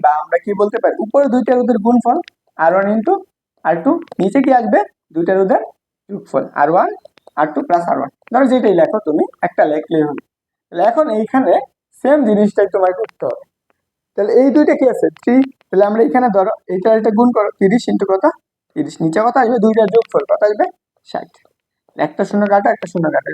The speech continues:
দুই দ্বারা কাটো, তাহলে কত পাবা? তিন। আর এখানে কাটলে কত পাবা? টেন। আর এখানে কত আছে? টেন আছে। তাহলে তুমি টোটাল অর্থাৎ কি ইকুইভ্যালেন্ট কত পাইতেছ? এখানে আমরা পাবো, আচ্ছা এখানে লিখি, আর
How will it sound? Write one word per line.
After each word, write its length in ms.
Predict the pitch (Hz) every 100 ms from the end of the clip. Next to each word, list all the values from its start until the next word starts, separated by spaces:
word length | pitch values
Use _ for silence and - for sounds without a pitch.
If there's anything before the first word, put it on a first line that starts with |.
| 160
দুই 100 | 185
দ্বারা 160 | 190 196 196
কাটো, 180 | 196 339 - _ _
তাহলে 160 | - 165 190
কত 100 | 208 208
পাবা? 180 | 165 143 _ _ _ _ -
তিন। 160 | 151 - - _ 143
আর 60 | 147
এখানে 200 | 170 196 196
কাটলে 200 | 190 208 196
কত 100 | 202
পাবা? 160 | 196 330 - _ _ -
টেন। 140 | - - _ _ _ _ -
আর 80 | 156
এখানে 180 | 175 220 214
কত 100 | 220 226
আছে? 120 | 302 285 -
টেন 160 | 277 -
আছে। 140 | - - _ _
তাহলে 140 | 156 143
তুমি 140 | 175 175 202
টোটাল 280 | 226 262 254 -
অর্থাৎ 220 | 165 196 -
কি 80 | - 160
ইকুইভ্যালেন্ট 460 | 208 202 196 202 196 -
কত 120 | 190 196
পাইতেছ? 280 | 202 202 226 339 - _ _ _ _ _ _
এখানে 200 | 170 196 160
আমরা 140 | 156 147
পাবো, 200 | 139 208 370 - -
আচ্ছা 140 | - 143
এখানে 200 | - 147 135
লিখি, 180 | 151 285 - _ _ _ _ _ _ _ _ _ - 143
আর 100 | -